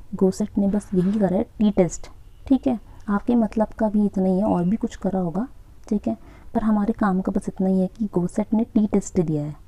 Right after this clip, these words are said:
ठीक है, that is student t test। नेक्स्ट क्वेश्चन है हमारा,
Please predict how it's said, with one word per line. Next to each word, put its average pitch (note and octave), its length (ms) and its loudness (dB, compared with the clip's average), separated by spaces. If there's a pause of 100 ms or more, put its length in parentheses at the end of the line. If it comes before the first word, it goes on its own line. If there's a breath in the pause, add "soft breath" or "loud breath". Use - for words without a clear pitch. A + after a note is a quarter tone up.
(120)
ठीक B3 180 0
है, B3 60 4
that G3+ 240 0
is A#3 200 -4
student F#3+ 380 2
t E3 100 -4
test। - 380 -6 (1000 soft breath)
नेक्स्ट A3 260 2
क्वेश्चन A3+ 360 6
है A3 80 4
हमारा, F#3+ 360 2